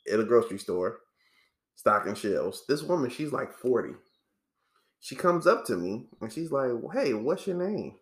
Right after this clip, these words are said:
I'm like, "Oh, oh, my name's Matthew." I'm just being completely cute, clueless. "Hey, I'm Mac. What's going on? Hey, all right." And, um, she starts talking to me or whatever,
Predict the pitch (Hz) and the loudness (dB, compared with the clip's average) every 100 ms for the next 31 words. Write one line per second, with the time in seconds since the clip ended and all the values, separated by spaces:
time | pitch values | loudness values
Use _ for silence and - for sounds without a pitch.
0 | - 92 82 - 208 107 - - _ _ | -12 -6 -6 -2 0 0 -2 -14 _ _
1 | _ _ - 196 131 - - - 294 240 | _ _ 8 8 8 0 -6 10 12 12
2 | 254 233 254 294 123 95 160 160 151 143 | 8 8 6 6 2 4 4 2 -2 0
3 | 135 135 131 170 156 135 131 123 98 - | 0 0 0 2 0 -2 0 0 0 -2
4 | 135 110 78 - 196 226 240 214 131 - | 2 4 4 4 6 6 6 4 4 -2
5 | - 220 214 220 233 233 120 - 381 165 | -14 -8 4 10 10 10 6 0 0 2
6 | 147 - 113 113 - - - _ _ _ | 0 -8 0 2 2 0 -8 _ _ _
7 | - 139 120 131 123 120 117 117 110 110 | 4 6 10 10 8 6 4 2 0 -2
8 | - _ _ _ _ _ _ _ _ _ | -12 _ _ _ _ _ _ _ _ _
9 | _ _ _ _ _ _ - - 202 196 | _ _ _ _ _ _ -12 -6 -4 2
10 | 185 190 - 165 160 147 147 139 139 139 | 4 2 0 -2 0 -4 -2 2 4 6
11 | 139 135 143 139 - | 6 4 2 -2 -8